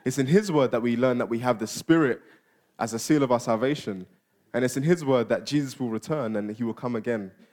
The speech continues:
and we will be like him. It is here that we find contentment, because what is more important than the truth of the gospel? Amen. There's no point in life at which the gospel isn't good news for us,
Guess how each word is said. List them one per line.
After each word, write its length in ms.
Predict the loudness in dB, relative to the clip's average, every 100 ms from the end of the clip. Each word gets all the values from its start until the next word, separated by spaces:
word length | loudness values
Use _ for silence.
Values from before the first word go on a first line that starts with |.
| -6
and 80 | -2
we 80 |
will 120 | -2 0
be 240 | 2 2
like 260 | 2 -2 -4
him. 300 | -10 -10 -14 _ _ _ _ _ _ _ _ _ _ _ _ _ _ _ _ _ _ 0
It 140 | 0
is 140 | 0
here 340 | -2 2 4 4
that 140 | 2
we 100 | -2
find 260 | -2 -4 -6
contentment, 540 | -8 -8 -8 -10 -14 _ _ _ _ _ _ _
because 260 | -6 -4 -2
what 220 | 2 2
is 140 | 2 0
more 160 | 0
important 400 | 0 -2 -2 -2
than 100 | -4
the 60 | -6
truth 280 | -4 -6 -6
of 100 | -8
the 60 |
gospel? 480 | -6 -8 -10 -12 -12 _ _ _ _ _ _ _ _ _ _ _
Amen. 440 | _ _ _ _ _ _ _ _ _ _ _ _ _ _ _ _ _ _ _
There's 140 | -4 0
no 120 | 0
point 380 | 2 0 0 0
in 220 | -2 2
life 320 | 2 2 -2
at 140 | -6 -2
which 320 | -4 -4 -16 _ _ _
the 80 | -2
gospel 380 | 2 2 2 0
isn't 220 | 0 0
good 120 | 0
news 260 | 2 2 0
for 160 | -8
us, 320 | -10 -10 -20